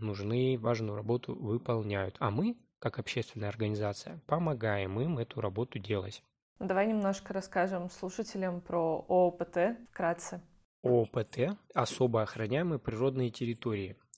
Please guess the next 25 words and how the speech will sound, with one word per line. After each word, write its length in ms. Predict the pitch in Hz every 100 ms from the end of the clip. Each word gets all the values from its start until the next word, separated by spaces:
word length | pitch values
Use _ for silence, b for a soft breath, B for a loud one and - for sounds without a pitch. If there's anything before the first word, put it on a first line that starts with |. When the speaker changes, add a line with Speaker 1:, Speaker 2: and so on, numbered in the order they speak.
| _
Speaker 1:
Это 640 | - 113 - 107 101 98 -
главным 420 | - 107 104 107
образом 420 | 107 107 104 101 98
заповедники, 720 | 107 - 110 135 165 123 113
национальные 720 | 104 - 117 107 107 104 101
парки 500 | - 143 151 - -
и 80 | -
заказники. 800 | 117 120 - 113 101 98 - - - _ _
Есть 260 | 117 123 -
ещё 300 | 123 - 110
природные 760 | - 131 190 214 185 170 151
парки 460 | - - 143 - 127
и 320 | 117 165 160
памятники 560 | - 123 120 110 110 117
природы. 480 | 110 113 101 95 - _ B B B B B
Это 380 | 160 - 123 110
охраняемые 720 | - - 135 139 131 110 101
территории, 640 | - 117 - 220 190 170 - B B B B -
чаще, 560 | - 131 - 113 110 113 - -
м, 300 | - 143 123 -
федеральные, 600 | - 135 143 196 208 165
но 160 | 120 147
есть 340 | 127 131 -
много 360 | 113 123 127 120
региональных. 880 | 113 113 110 113 98 95 104 -